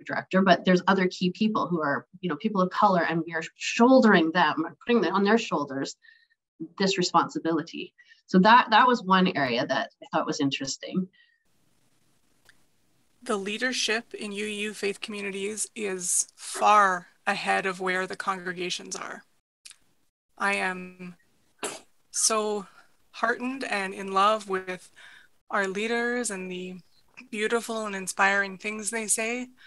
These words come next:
Speaker 2: but I feel like our congregations are twenty years behind them. And I, I am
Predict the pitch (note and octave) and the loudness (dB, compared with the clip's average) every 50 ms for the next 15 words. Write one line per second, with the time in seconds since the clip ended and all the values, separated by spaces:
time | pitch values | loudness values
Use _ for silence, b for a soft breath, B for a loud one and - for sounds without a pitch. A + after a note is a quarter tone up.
0 | b b b b b _ _ - G#3+ G3+ G3+ F#3 - - G#3+ G#3+ G#3+ G#3+ G#3 G3+ | b b b b b _ _ -8 -4 -4 -4 -4 -4 -4 -2 0 0 0 2 2
1 | G#3 G3+ G3 - G#3 G#3 G3 F#3+ G3+ F#3 G3 F#3+ F#3+ - G#3 G3+ G3 G3 F#3 F#3+ | 2 0 0 -2 -4 -6 -6 -6 -6 -4 -4 -4 -4 -4 -6 -8 -6 -4 -2 0
2 | F#3 F3+ F#3 F#3 F3+ _ - - - G3+ G3 G3 G3 G3 F#3+ F#3+ F#3+ G3 F#3 - | 0 0 -2 -4 -6 _ -14 -6 -4 -4 -4 -4 -4 -6 -6 -4 -4 -4 -6 -6
3 | - F#3+ F3+ F#3 F#3 F#3+ F#3+ F#3+ F#3 F#3 F#3 F3+ F3+ F#3 - F#3+ F#3+ F#3+ F#3 F#3 | -6 -4 -2 -2 -2 -2 -2 -2 -4 -4 -4 -6 -10 -12 -10 -4 0 0 2 2
4 | F3+ F#3 F#3 F#3 F#3 F3+ F3+ _ _ _ _ _ _ _ _ _ - G#3+ G3+ G3 | 0 -2 -4 -6 -8 -10 -12 _ _ _ _ _ _ _ _ _ 0 2 2 2
5 | G3 F#3+ G3 F#3+ F#3+ F#3 F#3 F#3+ F#3+ F#3+ F3 | 2 2 0 0 -2 -2 -4 -8 -10 -12 -14